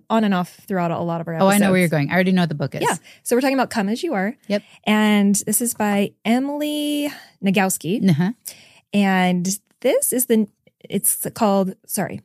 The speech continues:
Speaker 1: Come As You Are, The Surprising New Science That Will Transform Your Sex Life. And they talk a lot about, like, how for years and years and years, these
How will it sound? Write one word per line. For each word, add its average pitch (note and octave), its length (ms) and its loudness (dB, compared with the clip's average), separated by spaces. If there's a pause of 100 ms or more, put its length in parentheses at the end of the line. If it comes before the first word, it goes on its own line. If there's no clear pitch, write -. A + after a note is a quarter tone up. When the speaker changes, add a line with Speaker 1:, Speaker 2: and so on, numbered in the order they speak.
Speaker 1:
Come A3+ 160 0
As B3 120 0
You A3+ 80 2
Are, G3 140 2
The F#3+ 120 -6
Surprising C#4 640 -4
New D#4+ 80 -4
Science A3+ 400 0
That G3+ 100 -6
Will F3 80 -4
Transform F#3+ 540 -2
Your F3+ 100 -2
Sex - 260 -6
Life. - 280 -12 (720)
And G3 560 4
they A3+ 180 2
talk G#3+ 240 -2
a G#3+ 40 -2
lot F#3 160 -2
about, F3+ 200 -4
like, E3+ 320 -4 (280)
how F3 640 -2 (400)
for F#3 280 -4
years B3 280 2
and A3+ 100 4
years G#3 220 4
and F#3+ 120 2
years, E3+ 220 -2 (160)
these F3 340 -2